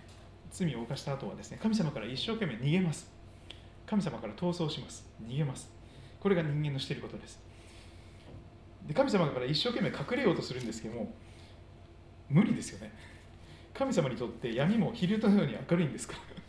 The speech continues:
<laughs> あの、赤外線、あの、暗視スコープみたいな、<laughs> あの、サバイバルなんか、えー、なんかゲームみたいなのあれ使ったりしますけどね。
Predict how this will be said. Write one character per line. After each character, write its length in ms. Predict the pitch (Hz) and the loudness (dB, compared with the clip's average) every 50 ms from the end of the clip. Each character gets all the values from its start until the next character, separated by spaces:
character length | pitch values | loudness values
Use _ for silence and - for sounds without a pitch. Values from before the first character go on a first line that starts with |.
| - - - - - - - - - - - - - - - - - - - - | -18 -18 -18 -18 -18 -16 -16 -16 -16 -18 -18 -20 -20 -20 -20 -20 -20 -18 -12 -8
<laughs> 0 | |
あ 60 | 120 | -8
の、 60 | 117 | -6
赤 160 | 110 - 160 | 0 2 2
外 280 | 160 - 226 226 220 202 | 2 4 4 4 4 6
線、 340 | - 196 185 170 160 160 - - - - - - - | 4 4 2 2 0 -2 -4 -8 -16 -18 -16 -8 -6
あ 60 | 143 | -4
の、 240 | 143 139 127 120 123 | -2 -2 -4 -4 -2
暗 160 | 139 160 180 | 0 2 2
視 340 | 170 - 160 156 156 156 - - - - - - | 2 2 2 2 2 0 -4 -10 -14 -16 -16 -14
ス 120 | - - - | -12 0 4
コ 100 | - 151 | 4 4
ー 80 | 131 | 6
プ 60 | - 117 | 4 -2
み 100 | 117 113 | -2 -2
た 80 | 120 | -2
い 60 | 110 | -4
な、 60 | 107 - | -4 -4
<laughs> 480 | - - - 151 - - - - - - | -4 2 2 2 2 2 -10 -12 -8 -6
あ 80 | 135 | -4
の、 80 | 127 117 | -4 0
サ 140 | - 151 156 | 0 2 2
バ 100 | 175 180 | 4 4
イ 40 | |
バ 120 | 170 165 160 | 2 2 2
ル 100 | 160 156 | 2 0
な 80 | 147 | 0
ん 80 | 139 139 | 0 -2
か、 80 | 127 110 107 - - - 196 151 | -4 -6 -8 -8 -10 -12 -10 -10
え 180 | 131 117 113 - - - | -8 -10 -10 -12 -12 -12
ー、 40 | 135 | -12
な 60 | 123 | -12
ん 40 | - | -10
か 60 | - | -8
ゲ 100 | 123 135 | -4 -4
ー 60 | 135 117 | -4 -4
ム 80 | 117 | -4
み 60 | 113 | -6
た 80 | 113 110 | -6 -6
い 20 | |
な 60 | 107 104 | -6 -6
の 180 | 104 104 - - | -8 -8 -6 -8
あ 20 | |
れ 60 | 131 | -8
使 200 | 131 - - - | -8 -8 -6 -6
っ 40 | 156 | -4
た 100 | - 127 | -2 -2
り 60 | 117 | -4
し 100 | - - | -2 -6
ま 60 | 127 | -8
す 80 | 95 - | -8 -8
け 80 | - 101 | -10 -10
ど 100 | 98 107 | -10 -10
ね。 120 | 135 | -10